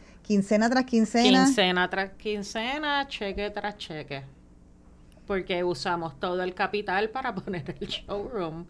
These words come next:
Speaker 2: No, el working capital que teníamos como medio se absorbió en esos años que mantienes una oficina y los gastos de una oficina.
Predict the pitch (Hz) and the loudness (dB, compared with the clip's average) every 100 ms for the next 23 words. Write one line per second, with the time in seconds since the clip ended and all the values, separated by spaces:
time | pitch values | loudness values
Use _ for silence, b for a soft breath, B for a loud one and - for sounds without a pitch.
0 | b b b 190 190 180 - 180 180 180 | b b b -4 -2 -2 -4 -4 -2 0
1 | 180 185 190 190 220 220 220 214 220 214 | 2 2 0 -2 -4 -2 2 2 0 -2
2 | 214 208 220 220 214 226 262 262 233 202 | -2 -2 -2 -2 -2 -2 -4 -2 -2 -4
3 | 196 - - 190 175 170 156 - - 175 | -6 -10 -10 -6 -4 -6 -8 -12 -8 -4
4 | 170 170 170 165 160 - 170 170 165 185 | -2 -4 -4 -6 -6 -6 -4 -4 -2 -2
5 | 240 294 214 202 202 202 196 214 - 214 | -2 -4 -6 -4 -4 -4 -4 -8 -8 -8
6 | 202 190 - b b b b - - 190 | -6 -8 -12 b b b b -16 -4 -4
7 | 185 185 180 185 190 196 202 208 - 208 | -2 -4 -4 -4 -4 -6 -8 -10 -8 -8
8 | 294 285 196 180 185 - 202 208 208 202 | -6 -6 -6 -4 -6 -6 -6 -4 -6 -8
9 | 208 208 208 233 311 | -10 -10 -10 -10 -12